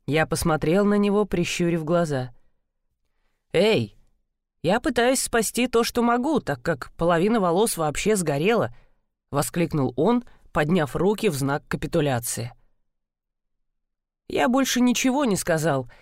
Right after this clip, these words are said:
позволив ему продолжить свое дело. Он провел машинкой для стрижки волос по моему затылку, оставив голую полосу.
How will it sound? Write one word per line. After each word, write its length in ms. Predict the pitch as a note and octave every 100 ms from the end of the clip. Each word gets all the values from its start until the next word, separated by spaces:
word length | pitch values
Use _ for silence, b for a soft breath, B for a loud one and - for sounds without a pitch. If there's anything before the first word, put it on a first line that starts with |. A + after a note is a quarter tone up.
| b b
позволив 500 | - F3 G3+ G#3 F#3+
ему 220 | F#3+ G3 F#3+
продолжить 580 | F#3 G3 G3 D3+ D3+
свое 260 | - E3+ F3
дело. 380 | D3+ B2+ G#2 G#2+ _ _ _ _ _ _ _ _ _ _ -
Он 240 | C#4 D#4
провел 400 | G3+ F3+ G#3 A3
машинкой 560 | F3+ E3+ G#3+ G3 F#3 E3+
для 180 | D#3 E3
стрижки 420 | - F#3 - F3
волос 420 | E3 E3+ G#3 B3
по 140 | -
моему 320 | G#3+ G3 F3+ G3
затылку, 640 | A3 - D#3 C#3 D#3+ D3 b b b
оставив 600 | C3 B2+ - F#3 A#3+ A3+
голую 420 | C#3+ D3 F3 E3+ D3+
полосу. 580 | D#3 C3 B2 A2+ G#2+